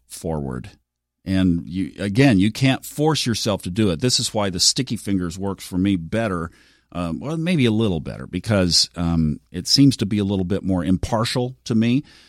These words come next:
But, you know, 'cause it's easy to force yourself to lean forward, right? So it's like, am I going to inherit a million dollars in the next ninety days? And all of a sudden you fall forward on your face. I mean, that's not what we're <laughs> talking about here. You get the distinction, right?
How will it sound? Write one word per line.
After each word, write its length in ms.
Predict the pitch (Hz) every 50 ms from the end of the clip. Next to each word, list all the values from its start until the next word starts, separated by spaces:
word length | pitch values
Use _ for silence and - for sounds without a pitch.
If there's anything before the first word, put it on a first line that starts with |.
| _ _ _
But, 280 | - 107 101 95 - _ _ - - 73 - - 65 _ _ _ _ _ _
you 100 | - 127
know, 160 | 110 95 90
'cause 240 | 92 98 123 131 120
it's 120 | 147 131 135
easy 240 | 175 190 147 139
to 80 | 123 110
force 340 | - - 151 156 131 - -
yourself 340 | 113 92 - - 104 90 -
to 120 | - 95 - - - - _ 92 - _
lean 240 | 104 110 95 82 78
forward, 360 | - 117 120 98 80 73 71
right? 240 | 92 98 101 101 -
So 120 | - 107
it's 140 | 98 - -
like, 240 | 104 98 90 80 - - - - _ -
am 120 | 107 127
I 80 | 123 123
going 180 | 113 123 117
to 40 | 110
inherit 400 | 101 92 80 107 120 120 113 95
a 40 | 90
million 340 | 101 110 113 110 101 92 92
dollars 400 | 104 110 113 107 98 98 85 92
in 60 | 90
the 80 | 92
next 200 | 90 92 92 -
ninety 260 | - 98 95 87 85 82
days? 360 | 82 104 104 95 90 85 - - - - - _
And 120 | - 95
all 100 | 104 101
of 80 | 104 95
a 20 |
sudden 240 | 95 - 120 113 101
you 80 | 98 92
fall 320 | - - 113 98 95 87
forward 380 | - - - 120 110 101 98 90
on 120 | 87 87
your 120 | 80 73 73
face. 460 | - - 139 117 87 - - - -
I 60 | 71
mean, 140 | 80 85 87
that's 240 | 101 110 - - -
not 360 | 135 147 151 143 123 - -
what 120 | 117 110
we're 120 | 82 101 101
<laughs> 0 |
talking 520 | - - - 165 143 - - - 175 165
about 320 | 135 - - 143 120 113
here. 120 | 117 113 120
You 160 | 110 113 123
get 240 | 127 135 139 131 -
the 60 | -
distinction, 600 | 87 98 90 - - 147 151 151 127 - - 78
right? 240 | 92 104 107 113